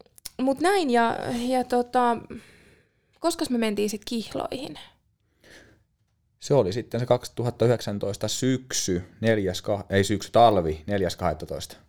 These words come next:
Speaker 1: Joo. Joo, se oli aivan siinä itsenäisyyspäivän huitteessa.
Speaker 2: Joo.
Speaker 1: Siinä vaiheessa oltiin asuttu jo yhdessä sitten avoliitossa.
Speaker 2: Jokunen tovi.
Speaker 1: Jokunen tovi.
Speaker 2: Ei nyt hirveän pitkä aikaa, mutta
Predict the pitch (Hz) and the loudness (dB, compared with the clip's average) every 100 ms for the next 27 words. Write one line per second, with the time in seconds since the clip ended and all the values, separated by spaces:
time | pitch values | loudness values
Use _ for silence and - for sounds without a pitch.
0 | _ 285 285 208 - - _ _ 302 269 | _ 0 2 2 -2 -10 _ _ 0 0
1 | 269 294 240 208 208 - - - - - | 2 2 2 0 -4 -6 -6 -6 -8 -8
2 | - - 53 - - 202 - - - - | -10 -6 -4 -4 -2 -2 -4 -4 -4 0
3 | 269 - - - - - 269 226 214 202 | -2 -4 -12 -20 -20 -12 -4 -2 -2 -2
4 | - - - - 277 311 294 - 285 269 | -4 -2 -2 -2 -2 -4 -6 -6 -4 -2
5 | 277 - _ _ _ _ _ _ 277 269 | -4 -6 _ _ _ _ _ _ 2 2
6 | 262 247 240 247 226 - - _ _ - | 2 0 -4 -2 -2 -2 -10 _ _ 0
7 | 226 220 196 190 202 202 - - _ _ | 2 4 2 2 0 -2 -4 -6 _ _
8 | _ _ _ _ _ _ - 101 101 139 | _ _ _ _ _ _ -4 -2 -2 -2
9 | 123 87 240 208 254 285 359 285 220 _ | 0 2 2 0 -2 -4 -2 -4 -8 _
10 | - - - 113 135 156 139 113 95 98 | -4 -2 0 0 2 2 4 2 -2 -6
11 | - 85 78 78 80 71 76 - | -2 0 0 -2 -4 -4 -6 -8